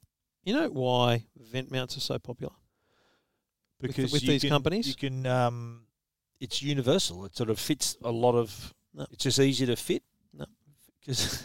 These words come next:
Speaker 2: <laughs>
Speaker 1: Because you know windscreen ones are better. Well, let's be honest. Windscreen ones are
Speaker 2: Yeah.
Speaker 1: better.
Speaker 2: You reckon?
Speaker 1: Do you agree?
Speaker 2: No.
Speaker 1: Hundred percent of the time. Hit us up on Twitter.
Speaker 2: You mean,
Speaker 1: Windscreen
Speaker 2: you mean
Speaker 1: or vent.
Speaker 2: more stable?
Speaker 1: If
Speaker 2: What,
Speaker 1: you
Speaker 2: what,
Speaker 1: had the choice
Speaker 2: what do you
Speaker 1: of a
Speaker 2: class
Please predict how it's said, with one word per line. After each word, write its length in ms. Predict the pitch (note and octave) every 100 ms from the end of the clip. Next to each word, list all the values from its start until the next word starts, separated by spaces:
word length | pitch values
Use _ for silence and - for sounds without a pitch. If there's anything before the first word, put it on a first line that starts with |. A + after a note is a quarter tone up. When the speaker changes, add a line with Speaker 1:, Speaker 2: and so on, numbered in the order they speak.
| -
Speaker 2:
<laughs> 200 | - D#3
Speaker 1:
Because 220 | E3 E3+
you 60 | A3+
know 180 | B3+
windscreen 400 | F3 F#3+ F#3 F3
ones 160 | C#3+ B2+
are 40 |
better. 240 | B2 B2+ F2 - _
Well, 100 | D3+
let's 140 | F3 -
be 120 | E3
honest. 340 | B2 - - - _ _ -
Windscreen 520 | F#3 G3 - G3+ F3+
ones 240 | D#3+ D#3
are 40 | C3
Speaker 2:
Yeah. 60 |
Speaker 1:
better. 200 | C3 A2+ - - _ _ _ _
Speaker 2:
You 60 | G#2+
reckon? 180 | G#2+ A#3+ -
Speaker 1:
Do 80 |
you 40 | E3+
agree? 320 | E3+ D#4 - _ _ _ _ _ -
Speaker 2:
No. 140 | A#2 F#2 -
Speaker 1:
Hundred 300 | - B3+ A#3+
percent 260 | F#3+ G#3 F#3
of 60 |
the 60 | D#3+
time. 320 | - D#3 D3+ - - _ _ _
Hit 180 | - A#3+
us 120 | -
up 140 | G3 D3+
on 140 | C#3
Twitter. 340 | - C#3+ C3+ C3 _ -
Speaker 2:
You 140 | E3
mean, 120 | A3
Speaker 1:
Windscreen 360 | A#3+ - A#3 A3
Speaker 2:
you 40 | G3
mean 140 | F3+
Speaker 1:
or 80 | F3
vent. 200 | D3 E3
Speaker 2:
more 100 | D#3+
stable? 520 | - - D#3 G#3 E4
Speaker 1:
If 140 | C4+ C#4
Speaker 2:
What, 80 | C#4+
Speaker 1:
you 160 | C4+
Speaker 2:
what, 80 | F#3+
Speaker 1:
had 220 | A3+ G3+
the 100 | G3
choice 540 | - - G#3 C3+ - D3+
Speaker 2:
what 100 | E3
do 60 |
you 20 | G3+
Speaker 1:
of 80 |
a 40 | G3
Speaker 2:
class 160 | E3